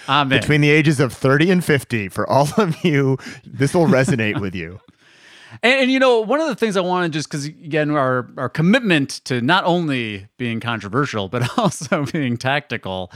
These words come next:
Speaker 1: is I want you, the, the point of us talking about this, not just this timeline is Super Bowl and you can get to see some ridiculous lawyer ads, but this idea of P R stunts and their role in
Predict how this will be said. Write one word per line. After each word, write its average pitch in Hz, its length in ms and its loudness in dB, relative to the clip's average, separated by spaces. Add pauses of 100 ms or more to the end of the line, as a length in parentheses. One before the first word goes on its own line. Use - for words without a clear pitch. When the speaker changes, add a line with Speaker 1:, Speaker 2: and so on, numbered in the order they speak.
(440)
Speaker 1:
is 180 360 2
I 180 80 0
want 254 320 0
you, 185 260 -10
the, 214 140 0
the 196 120 -4
point 294 360 -2
of 214 80 0
us 190 100 -2
talking 185 220 2
about 139 140 2
this, 135 140 -2
not 180 160 0
just 143 300 -4
this 135 160 -6
timeline 131 460 0
is 113 100 -8
Super 131 260 -6
Bowl 117 440 0
and 110 120 -4
you 104 60 -8
can 107 120 -6
get 120 200 -4
to 117 180 -6
see 120 260 -8
some 110 220 -10
ridiculous 117 640 -4
lawyer 110 320 0
ads, 101 460 -2 (460)
but 196 100 -2
this 226 180 -4
idea 226 560 0
of 170 480 0
P 185 300 -4
R 143 260 0
stunts 131 640 -2 (140)
and 131 320 -2
their 127 260 0
role 139 800 0
in 131 480 -2